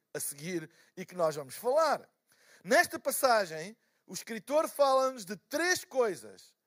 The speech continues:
três hábitos, para mantermos o nosso coração inclinado para Deus,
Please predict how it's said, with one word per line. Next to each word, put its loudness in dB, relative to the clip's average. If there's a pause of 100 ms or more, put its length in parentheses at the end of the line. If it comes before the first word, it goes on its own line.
(180)
três -4
hábitos, -2 (580)
para 2
mantermos -2 (240)
o -8
nosso 2
coração -2 (320)
inclinado -4
para -4
Deus, -6